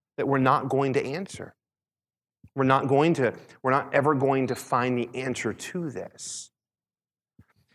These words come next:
But God here is doing something in the life of Israel. And this is a, a, such a, such a peculiar passage. And he says this,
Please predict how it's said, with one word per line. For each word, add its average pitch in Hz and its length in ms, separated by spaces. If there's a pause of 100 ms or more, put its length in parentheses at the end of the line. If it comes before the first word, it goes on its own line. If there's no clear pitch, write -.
(280)
But 127 160
God 185 300
here 139 240
is 110 180
doing 131 320
something 123 480
in 104 60
the 104 80
life 110 320
of 90 180
Israel. 87 560 (960)
And 131 100
this 202 220
is 180 100
a, 117 340
a, 110 360 (480)
such - 320
a, 110 280 (320)
such 160 300
a 127 60
peculiar 160 600
passage. 117 520
And 110 100
he 110 80
says 165 440
this, 104 420